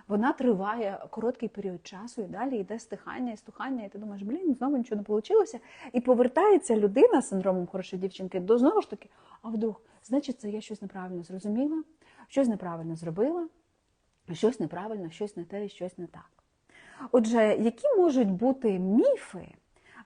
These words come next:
основані на вразливих місцях хорошої дівчинки, людини з синдромом хорошої дівчинки? Наприклад, міф номер один. А, гроші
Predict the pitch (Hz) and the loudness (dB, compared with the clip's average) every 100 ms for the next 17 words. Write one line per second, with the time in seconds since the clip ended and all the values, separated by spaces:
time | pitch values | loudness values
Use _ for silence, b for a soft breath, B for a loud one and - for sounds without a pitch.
0 | B - 196 - 247 381 359 226 175 170 | B -6 -6 0 2 2 2 0 -2 -4
1 | 170 180 185 180 180 240 311 330 - _ | -4 -4 -4 -4 0 0 0 -2 -6 _
2 | 202 190 - - 185 196 - b b - | -6 -6 -8 -8 -6 -6 -14 b b -6
3 | 190 196 196 170 170 170 160 165 196 190 | -6 -6 -6 -6 -6 -8 -10 -8 -4 0
4 | 240 220 - 175 185 180 175 175 - 170 | 0 -2 -6 -8 -6 -8 -8 -12 -12 -14
5 | 160 156 - - _ 214 262 190 - - | -14 -18 -20 -20 _ -10 -8 -10 -14 -20
6 | _ B B B B 226 427 - 254 262 | _ B B B B 4 4 4 4 4
7 | 226 180 175 139 - - 165 - 175 240 | 4 0 -2 -4 -10 -12 -12 -12 0 2
8 | 226 - 311 | 2 0 -4